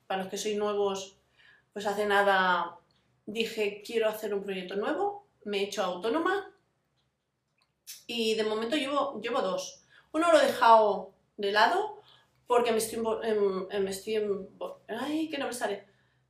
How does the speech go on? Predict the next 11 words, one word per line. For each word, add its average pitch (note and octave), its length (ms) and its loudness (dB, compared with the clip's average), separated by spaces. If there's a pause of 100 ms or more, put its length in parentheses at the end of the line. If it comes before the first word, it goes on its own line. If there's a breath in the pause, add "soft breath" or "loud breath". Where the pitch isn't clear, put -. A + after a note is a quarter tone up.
(280 soft breath)
Me G#3 140 -4
estoy A3 360 -2
volcando, G3+ 920 0
volcando G3 880 0
en G#3+ 180 0
este A3 400 -2
proyecto G3 680 0
muchísimo G#3+ 580 -4
porque G3+ 220 -4
me F#3 100 -4
encanta. F#3+ 480 -8